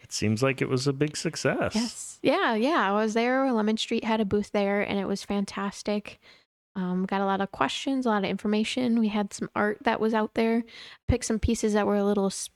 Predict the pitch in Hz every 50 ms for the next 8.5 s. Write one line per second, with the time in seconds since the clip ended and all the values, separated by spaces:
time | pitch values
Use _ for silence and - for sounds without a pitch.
0 | _ - 214 214 214 202 196 196 - - - - 269 233 - 247 247 247 247 240
1 | 226 208 214 208 202 - - 233 - - 214 - - 233 233 226 208 226 226 226
2 | 226 226 220 202 196 196 196 196 - _ _ _ _ _ _ _ _ - - _
3 | - 196 190 185 190 190 - - 208 202 202 196 196 190 - - _ _ - -
4 | - 208 208 202 190 196 196 202 202 214 208 208 208 - - 214 208 202 - -
5 | 208 208 208 202 - - 208 196 190 196 190 190 - - - - - - - _
6 | _ _ - 208 202 214 208 214 208 202 - - 214 208 208 196 190 196 - -
7 | 214 214 208 196 196 196 - - - 196 190 185 - 180 - - 190 - 185 185
8 | - 190 190 190 196 185 - - 202 196